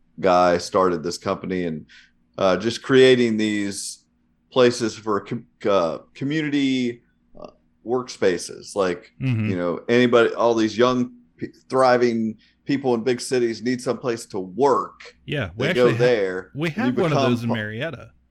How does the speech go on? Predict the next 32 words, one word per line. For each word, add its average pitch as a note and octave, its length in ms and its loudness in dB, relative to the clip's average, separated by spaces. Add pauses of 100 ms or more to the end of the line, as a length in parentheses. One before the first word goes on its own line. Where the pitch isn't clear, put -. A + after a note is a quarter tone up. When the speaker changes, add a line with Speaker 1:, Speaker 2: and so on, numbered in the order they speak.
(120)
Speaker 2:
in A#2 120 -10
downtown. G#2+ 440 -12
Speaker 1:
Uh, - 120 -14 (160)
oh, G2 280 0
okay. F#2+ 340 -6 (460)
Speaker 2:
It's - 180 -6
not - 160 -6
very D3+ 120 2
Speaker 1:
Well, F2 80 2
I F2+ 40 -2
doubt G#2 260 6
Speaker 2:
big, F#2 120 0
Speaker 1:
it's - 100 -8
a E2+ 60 0
Speaker 2:
but F2+ 100 -4
Speaker 1:
WeWork, F#2+ 460 -4 (100)
but - 120 -14
Speaker 2:
No, A#2 320 -4
no, G#2 300 -6
it's - 220 -16
not, F#2 320 -10
but G2+ 80 -8
Speaker 1:
but, G#2+ 160 4
Speaker 2:
it's A2+ 180 -10
the A#2 120 -14
same A#2 200 -4
Speaker 1:
but A#2+ 160 4
they, A#2+ 200 6
Speaker 2:
concept. - 260 -10 (420)
Speaker 1:
but A2+ 220 -2
they, G#2+ 560 4 (720)
uh, E2+ 320 -8